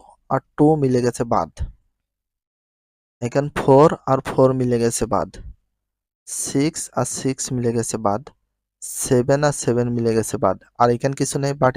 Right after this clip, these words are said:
এখানে কি কি বাকি আছে? মিলে গেলে বাদ, বাকিগুলো মেলবে না, সেইগুলো নেব। তাহলে এখানে নেব ওয়ান, নেব ওয়ান, দেখো, তারপরে থ্রি মিলিনি, থ্রি নেব, ফাইভ মিলিনি, ফাইভ নেব। তার মানে ইউ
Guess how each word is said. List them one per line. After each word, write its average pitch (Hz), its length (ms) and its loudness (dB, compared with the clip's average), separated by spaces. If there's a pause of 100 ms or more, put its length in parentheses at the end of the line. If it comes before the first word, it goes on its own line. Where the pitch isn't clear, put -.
এখানে 131 240 -6
কি 139 140 -6
কি 139 140 -8
বাকি 120 260 0
আছে? - 160 -8 (720)
মিলে 143 260 2
গেলে 139 140 4 (100)
বাদ, 165 120 2 (100)
বাকিগুলো 131 480 4 (300)
মেলবে 147 360 4
না, 165 40 0 (100)
সেইগুলো 120 420 2
নেব। 107 100 0 (140)
তাহলে 123 240 -2
এখানে 131 260 -8
নেব 127 120 4 (320)
ওয়ান, 127 240 6
নেব 123 160 0 (580)
ওয়ান, 113 180 6 (800)
দেখো, 143 220 -2 (720)
তারপরে 120 280 0 (240)
থ্রি 127 280 0 (160)
মিলিনি, 127 360 0 (160)
থ্রি 123 200 -2 (100)
নেব, 117 140 -2 (580)
ফাইভ 117 240 4 (140)
মিলিনি, 127 300 -2 (140)
ফাইভ 110 160 0 (120)
নেব। 107 100 -4 (140)
তার 135 200 2
মানে 131 160 -2 (720)
ইউ 170 240 4